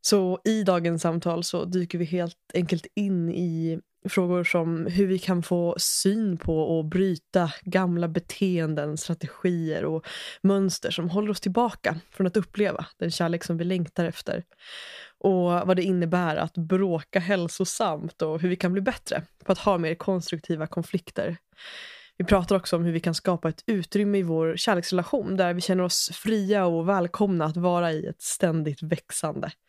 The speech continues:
både som individer och också som par. Och som alltid så är vi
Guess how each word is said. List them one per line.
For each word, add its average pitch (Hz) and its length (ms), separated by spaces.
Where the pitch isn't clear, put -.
både 190 160
som 165 260
individer 175 640
och 226 220
också 240 200
som 220 160
par. 196 340
Och 180 340
som - 200
alltid 185 300
så 190 100
är 170 120
vi 165 280